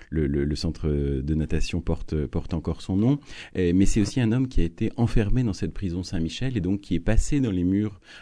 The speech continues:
euh, du, du, du Castelet, euh, et il était important de montrer comment il avait pu, euh, traverser cet épisode,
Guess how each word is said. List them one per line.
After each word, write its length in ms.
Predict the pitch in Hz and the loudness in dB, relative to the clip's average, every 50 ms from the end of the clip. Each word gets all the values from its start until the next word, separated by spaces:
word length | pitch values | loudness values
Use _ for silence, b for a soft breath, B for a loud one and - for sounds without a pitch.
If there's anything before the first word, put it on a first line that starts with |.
| B B - | B B -4
euh, 260 | 87 85 78 76 78 | -2 -2 -2 -2 -2
du, 260 | 78 78 85 78 65 | -2 -2 -2 -2 -2
du, 220 | 80 78 82 85 | -4 -4 -4 -2
du 120 | 87 85 82 | -2 -2 0
Castelet, 600 | - 92 85 - - - 98 95 101 117 143 151 151 - b b b b b b | 0 2 2 2 2 2 2 2 2 0 0 -2 -4 -10 b b b b b b
euh, 240 | - 90 82 80 78 - | -2 -2 0 0 0 0
et 100 | - 90 | 0 0
il 80 | 87 87 | 2 2
était 140 | 85 - 98 | 2 2 2
important 480 | 95 95 - 95 - - - 131 131 | 2 2 0 -2 -2 -2 -2 -2 0
de 160 | 117 92 92 | 0 0 0
montrer 460 | 85 87 90 95 - - - 127 127 123 | 0 0 0 2 4 4 4 4 2 -2
comment 420 | - - 113 101 104 104 123 123 | -2 0 2 2 2 2 2 0
il 120 | 113 90 | 0 0
avait 200 | 85 80 82 87 | 0 0 -2 -2
pu, 480 | - - 87 95 101 104 104 92 76 53 - - | -4 -4 -4 -2 0 0 2 0 -2 -4 -8 -8
euh, 200 | 62 78 80 65 - | -6 -4 -4 2 4
traverser 600 | - - - 117 107 101 98 - - - 123 120 | 6 6 6 6 4 2 2 0 0 0 0 0
cet 240 | 120 - 87 - - | 0 -2 -4 -4 -4
épisode, 540 | 82 - 90 87 80 92 95 113 123 120 | -4 -4 -4 -4 -2 0 0 0 -2 -2